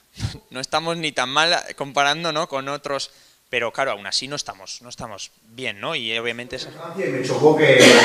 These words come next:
Speaker 2: que no hay un solo bar que tenga una tragaperras, o no hay un salón de juego. O sea, yo recuerdo que, que quiere jugar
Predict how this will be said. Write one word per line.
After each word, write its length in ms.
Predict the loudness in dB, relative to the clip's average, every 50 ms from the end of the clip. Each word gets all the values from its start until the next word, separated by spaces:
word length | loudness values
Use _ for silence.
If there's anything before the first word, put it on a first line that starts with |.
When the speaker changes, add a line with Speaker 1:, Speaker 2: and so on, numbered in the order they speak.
| 6 6 6 6 6 6 6 4 4 2 0 0
Speaker 2:
que 140 | 0 2 6
no 100 | 6 8
hay 100 | 8 8
un 180 | 6 4 2 2
solo 320 | 2 2 6 6 8 8
bar 320 | 8 8 6 6 4 2 0
que 80 | -2 -2
tenga 260 | -2 -2 -2 -2 -2
una 140 | -2 -2 -2
tragaperras, 600 | -2 -2 -4 -4 -4 -2 -2 -2 -2 -2 -4 -6 -8 -6 -4 -2 -2 0 0
o 60 | 2
no 80 | 4 4
hay 100 | 4 4
un 100 | 4 4
salón 340 | 4 4 2 2 2 0 -2
de 60 | 0
juego. 220 | 2 4 4 4
O 80 | 2 0
sea, 140 | -2 0 0
yo 160 | 2 2 2
recuerdo 380 | 0 0 0 0 0 0 0
que, 280 | 0 0 0 0 0 0
que 120 | 0 -2 -2
quiere 220 | -2 -2 -2 2
jugar 200 | 2 4 4 6